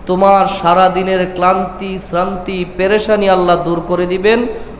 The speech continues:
"ওয়া ইয়াগফারু লাকা জামবাক", এবং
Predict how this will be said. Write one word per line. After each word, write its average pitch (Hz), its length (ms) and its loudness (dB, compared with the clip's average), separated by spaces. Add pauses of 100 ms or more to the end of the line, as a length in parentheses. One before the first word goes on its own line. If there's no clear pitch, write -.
(120)
"ওয়া 180 180 4
ইয়াগফারু 202 680 2
লাকা 180 540 4
জামবাক", 170 480 0 (480)
এবং 202 320 0